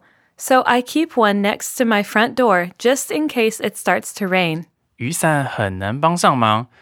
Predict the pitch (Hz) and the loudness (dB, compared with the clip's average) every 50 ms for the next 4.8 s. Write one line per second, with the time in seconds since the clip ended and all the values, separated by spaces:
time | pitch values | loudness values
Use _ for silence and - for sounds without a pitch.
0 | _ _ _ - - - 165 156 117 101 - - 175 202 202 - 131 120 123 - | _ _ _ -4 0 2 2 2 2 2 0 -2 -2 0 0 2 2 2 0 0
1 | 135 127 131 120 113 104 104 - - - - 107 104 139 170 151 131 135 151 170 | -2 0 2 2 0 0 -2 -6 -8 -4 -2 -2 -2 0 0 -2 -2 -2 -6 -4
2 | - 123 107 104 107 113 - - 135 110 104 98 98 - 92 85 - - _ _ | -2 -2 -2 -2 -4 -6 -4 -2 -2 -2 -2 -4 -4 -2 -2 -2 -2 -6 _ _
3 | _ _ _ _ - 120 104 - 110 107 113 123 117 104 90 - - - - 123 | _ _ _ _ -6 -4 -2 0 0 0 0 0 0 0 0 0 -4 -4 -4 -4
4 | 160 170 - 170 160 127 - - 190 190 185 131 98 85 - | -2 -2 -2 -2 -2 -2 0 2 2 2 2 2 0 -4 -10